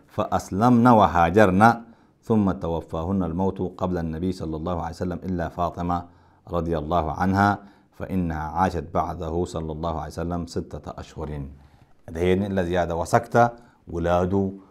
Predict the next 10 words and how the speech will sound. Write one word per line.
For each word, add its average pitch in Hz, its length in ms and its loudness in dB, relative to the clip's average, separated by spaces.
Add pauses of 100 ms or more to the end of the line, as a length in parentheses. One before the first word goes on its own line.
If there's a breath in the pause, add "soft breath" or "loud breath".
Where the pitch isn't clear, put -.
(240 loud breath)
منتم 123 520 8
من 82 120 -4
النبي 85 280 -2
صلى 95 180 -4
الله 87 120 -4
عليه - 120 -6
وسلم 90 140 -2
بأنه 101 220 0
من 110 200 4
قبي 123 400 6